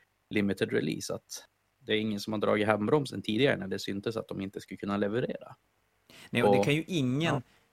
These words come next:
Speaker 2: jag menar, ingen kan ju säga att vi inte visste det när vi skickade ut de här pre-order, eller de här förhandsvisningarna till olika typer av influencers. För det är ju inte så att de har fått dem i
Speaker 1: Mm.
Speaker 2: sex veckor innan.
Speaker 1: Nej. Så det är som att de har satt upp en så här,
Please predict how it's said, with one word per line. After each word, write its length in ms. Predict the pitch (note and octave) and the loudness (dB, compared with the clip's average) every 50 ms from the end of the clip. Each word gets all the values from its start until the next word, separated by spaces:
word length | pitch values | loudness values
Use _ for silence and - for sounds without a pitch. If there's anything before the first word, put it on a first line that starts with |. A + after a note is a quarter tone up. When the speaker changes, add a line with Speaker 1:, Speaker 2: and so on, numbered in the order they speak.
| _ _ _ | _ _ _
Speaker 2:
jag 100 | - C3 | -4 -2
menar, 160 | B2 C3+ C3 - | 0 0 0 0
ingen 380 | - B2+ A#2+ A#2 A#2+ C3 C3 B2 | 0 0 0 0 0 0 -2 -2
kan 200 | - C3 A#2+ A#2+ | -2 -2 -2 -2
ju 80 | A#2 | -2
säga 380 | G#2+ - G#2 G2 F#2+ F#2+ F#2+ F#2+ | -2 -2 -2 0 0 0 0 -2
att 280 | F#2+ - _ - - - _ _ | -4 -6 _ -20 -20 -20 _ _
vi 160 | - G#2 A2 | -6 -4 -4
inte 260 | G#2 G2+ F#2 - - G#2 | -4 -4 -4 -6 -4 -4
visste 380 | G2+ F#2 - - - - A#2+ | -4 -4 -6 -8 -6 -6 -4
det 140 | G2+ G2+ F#2+ | -4 -2 -4
när 80 | F#2+ F#2+ | -4 -6
vi 60 | F#2+ | -6
skickade 320 | - - G#2 - G2 G#2+ | -8 -8 -8 -4 -2 -2
ut 440 | G#2+ G#2 G2 - _ _ - - - _ _ _ | -2 -2 -4 -6 _ _ -20 -20 -20 _ _ _
de 140 | - G#2 F#2+ | -8 -4 -4
här 80 | F#2+ F#2+ | -4 -4
pre-order, 720 | - - G#2 G2 G2+ G2 F#2+ F#2 F2+ G2 F#2+ F#2 F#2 G#2+ - | -4 -6 -6 -4 -2 -2 -4 -2 -2 -2 -2 -2 -4 -4 -2
eller 280 | - B2 A#2 G#2 - - - - - _ | 0 2 2 2 0 -4 -12 -20 -20 _
de 100 | - A2 | -2 -2
här 80 | G#2+ G2+ | -2 -2
förhandsvisningarna 1040 | - - A2 G2+ G2 G2 G2 F#2+ - A#2+ A#2+ A#2 A2 - - G2+ G2 F#2+ F#2+ F#2 F#2 F#2 - _ _ _ _ _ - | 0 0 0 2 2 2 0 -2 -4 -4 -4 -4 -4 -6 -6 -6 -4 -4 -4 -6 -8 -10 -16 _ _ _ _ _ -6
till 380 | - G2+ G2 F#2+ F#2+ F#2+ G#2 - | -4 -4 -2 -4 -4 -8 -10 -10
olika 340 | - A2 G#2+ G#2+ F#2+ - G2 | -8 -6 -6 -6 -4 -6 -8
typer 240 | - - F#2+ - G2 | -8 -8 -8 -6 -4
av 60 | G2+ | -4
influencers. 760 | G2+ G#2+ - G#2+ G2 F#2+ F#2+ - - G2+ - - - - - _ _ | -4 -4 -4 -6 -8 -8 -8 -8 -8 -8 -10 -10 -12 -16 -20 _ _
För 140 | - - A2 | -6 -4 -4
det 60 | G#2 | -2
är 40 | G#2 | -2
ju 40 | G2+ | -4
inte 100 | G#2 - | -2 -2
så 60 | B2 | -2
att 80 | A#2 | -2
de 120 | - A2+ A2 | 0 -2 -2
har 80 | G#2 | -2
fått 180 | - - G2+ - | -4 -6 -8 -4
dem 160 | - G#2 G2+ | -4 -2 -2
i 80 | G2 G2 | -2 -4
Speaker 1:
Mm. 320 | A2+ A2 G2+ G2+ G2+ A2+ - | -4 -4 -4 -4 -6 -6 -10
Speaker 2:
sex 420 | - - - A2 G2+ - - - | -12 -8 -8 -8 -8 -6 -6 -8
veckor 220 | G2+ F2+ - F#2+ | -8 -6 -6 -6
innan. 300 | F#2 F2+ F#2 A#2 B2 - - _ _ _ _ _ _ _ _ _ _ _ _ _ _ _ _ _ _ _ _ _ | -6 -6 -6 -8 -10 -12 -18 _ _ _ _ _ _ _ _ _ _ _ _ _ _ _ _ _ _ _ _ _
Speaker 1:
Nej. 440 | B2+ A#2+ A2+ G#2 G#2 G#2 A2 C3+ C3+ _ _ _ _ _ _ _ _ _ _ _ _ _ _ _ _ _ _ _ _ _ _ _ _ _ _ _ _ _ _ | -6 -4 -4 -2 -2 -4 -6 -8 -12 _ _ _ _ _ _ _ _ _ _ _ _ _ _ _ _ _ _ _ _ _ _ _ _ _ _ _ _ _ _
Så 380 | - - - A#2+ A2+ G#2+ A2+ - - | -2 2 4 6 6 4 2 0 -2
det 60 | A#2+ | 0
är 20 | |
som 120 | - C3+ C#3+ | 2 2 2
att 80 | C#3 | 2
de 80 | - C3+ | 2 0
har 80 | A#2+ | 0
satt 200 | - - A#2+ - | 0 -4 0 0
upp 180 | C#3+ D3+ D3+ - | 0 0 0 -2
en 100 | G#2 - | -4 -2
så 100 | - G#2+ | 0 0
här, 180 | G#2 G2+ G#2 | 0 0 -2